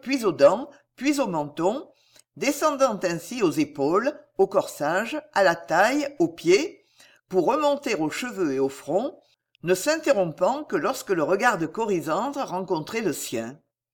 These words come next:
Encore témoignait-elle si peu d'embarras à se surprendre ainsi admirée,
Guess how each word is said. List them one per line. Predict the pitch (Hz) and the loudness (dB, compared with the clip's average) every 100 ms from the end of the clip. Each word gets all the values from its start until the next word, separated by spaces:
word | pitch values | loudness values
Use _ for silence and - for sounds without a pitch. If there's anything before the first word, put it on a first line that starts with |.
| _ _ _ _ _ - | _ _ _ _ _ 0
Encore | 185 185 196 277 277 | 0 2 2 2 0
témoignait-elle | 214 185 175 151 147 185 254 214 | 0 0 0 -2 0 2 2 0
si | - 294 | -2 -2
peu | 320 311 | 0 0
d'embarras | 226 190 156 135 175 240 233 - - | -2 -2 -2 -2 -2 -2 -4 -18 -6
à | 165 | -6
se | - | -4
surprendre | 156 240 240 233 226 147 | -6 -6 -10 -4 -4 -2
ainsi | 175 170 202 | -4 -2 0
admirée, | 156 139 139 135 170 277 | 0 0 -4 -2 -2 -4